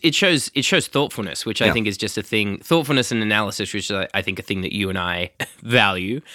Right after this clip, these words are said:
Speaker 1: But, um, yeah, as you say, like, for me,
Speaker 2: It also
Speaker 1: someone
Speaker 2: dials down the mortal thread of difference,
Speaker 1: Yes,
Speaker 2: I would
Speaker 1: it, it
Speaker 2: say.
Speaker 1: takes you out of the contempt zone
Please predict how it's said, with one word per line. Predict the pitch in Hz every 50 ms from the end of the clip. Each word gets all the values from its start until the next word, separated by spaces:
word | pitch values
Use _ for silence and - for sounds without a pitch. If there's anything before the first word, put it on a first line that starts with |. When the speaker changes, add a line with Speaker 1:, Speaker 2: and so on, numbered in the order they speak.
| - - - - - - -
Speaker 1:
But, | 123 120 117
um, | 117 113 107 107 104 104 - -
yeah, | - 175 135
as | - 135 135
you | 127 113
say, | - 120 92 -
like, | 113 110 107 -
for | - 127
me, | 123 123 123 117
Speaker 2:
It | 113 - - - - - - -
also | - 147
Speaker 1:
someone | 156 - 147
Speaker 2:
dials | 139 143 127 131 131 117
down | - 117 110 110 110
the | 107
mortal | 101 101 101 101 98 - 110
thread | 98 - - 92 90 87
of | 85 76
difference, | - 82 - - 78 71 - - - - - -
Speaker 1:
Yes, | 139 127 127 107 85 - - - - - -
Speaker 2:
I | 139
would | 135 139
Speaker 1:
it, | 156 -
it |
Speaker 2:
say. | 143 - - 147
Speaker 1:
takes | 139 - -
you | 135 127
out | 120 123 123
of | 123 113
the | 117
contempt | - - 113 101 - - 110 104 - 98
zone | 104 98 98 95 92 95 92